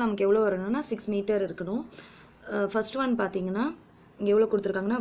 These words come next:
ஒன். So, இப்போ இங்க நம்ம ஒன் போட்டுக்கலாம். செகண்ட் ஒன் எவ்வளோ கொடுத்துருக்காங்க? ஒன் தான் கொடுத்துருக்காங்க. நம்ம இங்கேயும் ஒன் போட்டுக்கலாம். ஏன்னா, நமக்கு டோட்டல் சிக்ஸ் வர வரைக்கும் போடலாம். So, நெக்ஸ்ட் வந்து ஒன் பாயிண்ட் ஃபைவ். நம்ம இங்க ஒன் பாயிண்ட் ஃபைவ்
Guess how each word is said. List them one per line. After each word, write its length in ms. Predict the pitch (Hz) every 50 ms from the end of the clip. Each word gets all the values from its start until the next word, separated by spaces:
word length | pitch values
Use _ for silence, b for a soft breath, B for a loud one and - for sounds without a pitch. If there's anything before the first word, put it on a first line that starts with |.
| 196 185 180
ஒன். 200 | 180 190 202 196 - - -
So, 160 | - 202 202
இப்போ 120 | 202 202 202
இங்க 140 | 180 185 185
நம்ம 120 | 185 196 196
ஒன் 220 | 190 185 180 196 196 190
போட்டுக்கலாம். 440 | 185 175 175 170 - 180 208 262 302 B B B B B B B B - -
செகண்ட் 300 | 240 233 240 269 269 262 262
ஒன் 140 | 247 247 233
எவ்வளோ 180 | 214 214 220 208 214
கொடுத்துருக்காங்க? 460 | 202 196 202 196 202 196 185 190 240 262 202 190
ஒன் 120 | 190 196 196
தான் 120 | 208 202 196
கொடுத்துருக்காங்க. 360 | 185 185 - - 202 240 269
நம்ம 100 | 240 214 196
இங்கேயும் 260 | 196 202 202 240 233 220 196
ஒன் 120 | 196 196 196
போட்டுக்கலாம். 280 | 196 175 - 190 190 196
ஏன்னா, 100 | 208 220
நமக்கு 200 | 220 202 185 180 190
டோட்டல் 260 | 208 214 220 240 226 -
சிக்ஸ் 200 | 196 - - 214
வர 80 | 208 202 190
வரைக்கும் 280 | 185 185 - 208 202 202
போடலாம். 320 | 170 165 165 175 202 247 B B B B B B - -
So, 100 | 220 208 226
நெக்ஸ்ட் 220 | 220 220 - 254 247
வந்து 160 | 226 233 233 208 196
ஒன் 120 | 202 196 208
பாயிண்ட் 180 | 226 220 214 214 -
ஃபைவ். 180 | 185 175 202 262 269
நம்ம 180 | 247 214 208 202
இங்க 100 | 190 185 185
ஒன் 80 | 185 185 196
பாயிண்ட் 180 | 208 214 208 -
ஃபைவ் 140 | 185 180